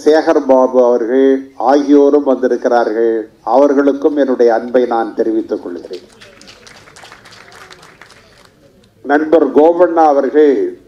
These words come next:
இந்த அற்புதமான நூலை உருவாக்கி இருக்கிறார். தேசத்திற்கும் தேசியத்திற்கும் அவர் சார்ந்திருக்கிற இயக்கத்திற்கும் இந்த நாட்டிற்கும் அவர் ஆற்றியிருக்கிற பெரிய தொண்டு இது.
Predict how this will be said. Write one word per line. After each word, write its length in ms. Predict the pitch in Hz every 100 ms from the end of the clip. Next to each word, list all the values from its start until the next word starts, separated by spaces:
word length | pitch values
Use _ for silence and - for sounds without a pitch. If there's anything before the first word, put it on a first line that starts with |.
| _ -
இந்த 160 | 139
அற்புதமான 800 | 131 131 - 156 151 147 151 160
நூலை 340 | 151 139 139 135
உருவாக்கி 560 | 123 123 123 120 -
இருக்கிறார். 500 | 110 104 - 92 - - _ _ _ _ _ _ _ _ _ _ _ _ _ _ _ _ -
தேசத்திற்கும் 920 | 143 165 165 175 - 170 - 165 165 165 - _ _ _
தேசியத்திற்கும் 1080 | 143 160 165 - 165 156 160 143 139 151 151 151 - _ _
அவர் 320 | 127 131 139
சார்ந்திருக்கிற 800 | - 143 147 156 165 156 - 156
இயக்கத்திற்கும் 1040 | 139 127 147 147 165 - 147 139 - 143 139 143 - -
இந்த 220 | 135 131
நாட்டிற்கும் 720 | 123 123 156 - 165 - 160 151
அவர் 240 | 139 131
ஆற்றியிருக்கிற 760 | 120 139 143 151 143 139 143 120
பெரிய 500 | - 131 131 151 160
தொண்டு 400 | 151 123 120 113
இது. 260 | 95 90 -